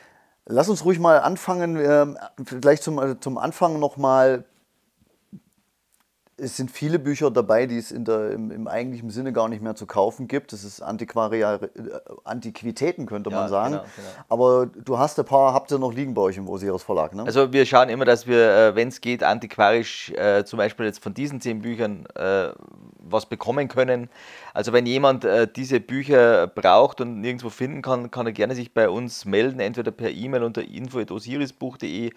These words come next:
Speaker 2: oder einfach anrufen bei uns. Äh, wir werden dann, äh, sagen können, wir haben noch was oder wir haben nichts oder wir schauen, dass wir was bekommen. Äh, weil alle diese Bücher, diese zehn Bücher, die ich hier liegen habe, sind eigentlich restlos vergriffen.
Speaker 1: Mhm.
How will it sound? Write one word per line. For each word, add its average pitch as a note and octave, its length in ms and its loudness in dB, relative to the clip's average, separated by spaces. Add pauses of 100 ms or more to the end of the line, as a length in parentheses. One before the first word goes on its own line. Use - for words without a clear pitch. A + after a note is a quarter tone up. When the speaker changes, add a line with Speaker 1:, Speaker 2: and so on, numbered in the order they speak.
(220)
Speaker 2:
oder A#2 280 6
einfach A2 260 4
anrufen A#2 420 -2
bei G#2 140 4
uns. G#2+ 340 -4 (380)
Äh, G#2 420 6
wir G#2 120 -2
werden A2+ 240 2
dann, G#2+ 280 2
äh, F#2+ 520 2 (120)
sagen A#2 260 0
können, A2 320 -4
wir G2+ 100 0
haben A2+ 160 4
noch A#2 140 0
was A2 180 0
oder G2+ 140 -4
wir G2 60 -2
haben G2 120 0
nichts B2 180 -8
oder G#2 140 -4
wir G2+ 100 -4
schauen, A2 400 2
dass G#2+ 160 -4
wir G#2+ 140 -2
was G2+ 140 -2
bekommen. A#2+ 500 -6 (380)
Äh, G#2+ 220 6
weil A2+ 180 6
alle D3+ 280 6
diese C#3 240 -4
Bücher, C3+ 360 -2
diese A2 220 -8
zehn A#2 200 -8
Bücher, B2+ 180 -8
die A#2 100 -8
ich G#2 80 -12
hier A2+ 120 -4
liegen B2+ 320 -6
habe, G2+ 400 2 (300)
sind - 380 -6
eigentlich A2 400 2
restlos A2 380 -6
vergriffen. F#2 540 -10 (200)
Speaker 1:
Mhm. G2+ 260 -16